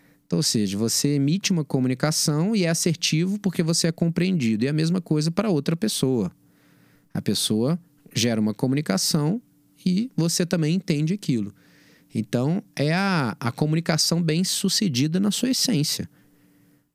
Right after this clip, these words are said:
Rapport é quando você está em frequência com aquela outra pessoa e aí o tempo não passa, você conversa meia hora, quarenta minutos, uma hora, duas horas, porque você tá em rapport. É quando aquele momento você f-, pensa, olha pra pessoa e fala assim, "Parece que a gente se conhece há anos."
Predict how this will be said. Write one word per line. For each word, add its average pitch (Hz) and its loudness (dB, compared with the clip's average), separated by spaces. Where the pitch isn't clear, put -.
Rapport 120 0
é 160 0
quando 175 0
você 160 0
está 151 0
em 165 2
frequência 165 0
com 165 -2
aquela 143 0
outra 127 0
pessoa 175 -2
e 170 2
aí 143 2
o 151 0
tempo 110 -2
não 160 0
passa, 135 0
você - -4
conversa 110 0
meia 120 0
hora, 127 0
quarenta 107 -2
minutos, 123 -2
uma 110 0
hora, 120 0
duas 147 0
horas, 147 0
porque - -6
você 196 -2
tá 196 -2
em 190 2
rapport. 175 -2
É 113 -4
quando 139 0
aquele 147 0
momento 151 2
você 165 0
f-, - -6
pensa, 160 0
olha 147 0
pra 139 0
pessoa 135 -2
e - 0
fala 160 0
assim, 123 0
"Parece 131 0
que - 0
a 139 2
gente 143 0
se - 0
conhece 127 0
há - 0
anos." 117 -2